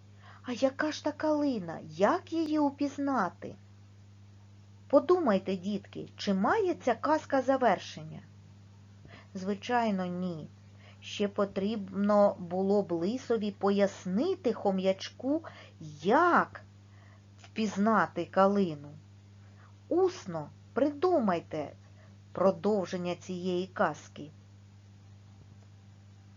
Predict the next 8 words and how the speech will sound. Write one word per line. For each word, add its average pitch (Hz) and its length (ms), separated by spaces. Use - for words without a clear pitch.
А 175 140
в 160 100
зошит 285 560
доберіть 165 800
заголовок, 170 1120
запишіть 190 880
його 185 460
і 277 320